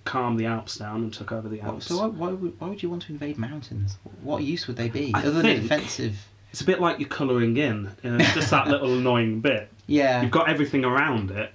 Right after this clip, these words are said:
Speaker 1: and there's just that little hole. You just, "Oh, let's just get that bit."
Speaker 2: Yeah, yeah, fair enough, yeah.
Speaker 1: Yeah. I, I, I'd have to do that.
Speaker 2: Check the sets
Speaker 1: He's
Speaker 2: or
Speaker 1: also
Speaker 2: whatever.
Speaker 1: managed to join up, if you look over to modern-day Turkey, he's managed to join that up
Speaker 2: Oh,
Speaker 1: to
Speaker 2: yeah.
Speaker 1: modern-day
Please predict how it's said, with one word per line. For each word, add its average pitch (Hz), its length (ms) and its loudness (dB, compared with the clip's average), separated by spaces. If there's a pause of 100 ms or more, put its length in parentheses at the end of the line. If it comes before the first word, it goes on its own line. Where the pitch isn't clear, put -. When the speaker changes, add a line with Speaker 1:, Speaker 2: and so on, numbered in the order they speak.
(160)
Speaker 1:
and 117 120 -4
there's 117 160 -4
just 139 160 -2
that 117 120 -4
little 117 200 -2
hole. 113 400 -2
You 113 120 -4
just, 123 180 -6
"Oh, 127 140 -10 (160)
let's - 200 -16
just - 180 -10
get 117 180 -12
that - 280 -14
bit." 107 180 -12 (220)
Speaker 2:
Yeah, - 200 0
yeah, 110 200 2
fair 123 240 2
enough, 98 340 2
yeah. 120 120 -2
Speaker 1:
Yeah. 107 220 2 (400)
I, 143 140 6
I, 135 360 0
I'd 107 60 0
have 104 220 -4
to 117 80 -8
do 104 160 -4
that. 104 60 -2 (120)
Speaker 2:
Check 117 60 -10
the 117 80 -2
sets 113 220 0
Speaker 1:
He's 135 120 2
Speaker 2:
or 170 60 6
Speaker 1:
also 160 220 4
Speaker 2:
whatever. 139 200 4
Speaker 1:
managed 131 380 0
to 123 80 -4
join 127 420 4
up, 110 300 2
if 110 200 -6
you 117 100 2
look 117 200 0
over 113 180 2
to 110 140 -4
modern-day 110 500 0
Turkey, 110 640 -2
he's 107 160 -6
managed 110 240 -4
to - 80 -6
join 110 300 -2
that 107 160 -6
up 113 160 -6
Speaker 2:
Oh, 160 60 -6
Speaker 1:
to 156 80 -4
Speaker 2:
yeah. 107 40 0
Speaker 1:
modern-day 107 720 -2